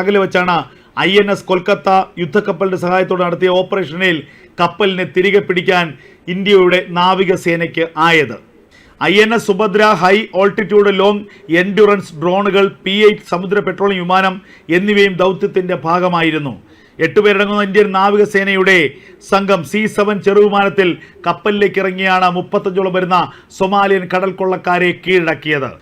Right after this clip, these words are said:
കപ്പലിൽ നിന്ന് നിരവധി ആയുധങ്ങളും അനധികൃത വെടിക്കോപ്പുകളും അടക്കം നിരോധിത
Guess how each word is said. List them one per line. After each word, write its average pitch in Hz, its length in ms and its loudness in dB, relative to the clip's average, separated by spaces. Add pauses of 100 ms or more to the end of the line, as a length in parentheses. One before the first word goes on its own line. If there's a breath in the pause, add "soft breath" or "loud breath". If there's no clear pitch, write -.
(120)
കപ്പലിൽ 196 400 0
നിന്ന് 214 180 0 (140)
നിരവധി 208 500 2 (320)
ആയുധങ്ങളും 208 600 2 (160)
അനധികൃത 202 520 2
വെടിക്കോപ്പുകളും 196 760 2
അടക്കം 190 320 0 (400 loud breath)
നിരോധിത 208 440 4